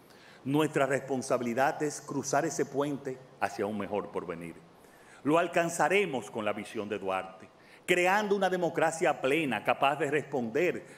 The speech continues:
a las necesidades de los ciudadanos, con el arrojo de Mella, evitando que el desaliento nos haga retroceder ante las dificultades, y con la voluntad de Sánchez,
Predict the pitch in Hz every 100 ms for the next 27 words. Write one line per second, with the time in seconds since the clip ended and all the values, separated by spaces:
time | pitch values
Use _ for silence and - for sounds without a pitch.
0 | - 110 113 113 - 104 107 110 113 113
1 | 104 101 - 104 92 95 95 92 - -
2 | - - - - - - - - - 120
3 | 113 110 101 98 110 113 113 110 117 92
4 | 82 - - - - - 147 160 170 175
5 | 190 190 180 180 175 - 156 160 185 190
6 | 175 156 147 160 175 151 156 151 139 139
7 | 160 175 143 135 131 123 120 120 127 113
8 | - 120 98 87 - - - - - -
9 | - - - - 123 127 127 117 117 117
10 | 110 - 120 135 139 - 113 110 87 -
11 | 87 -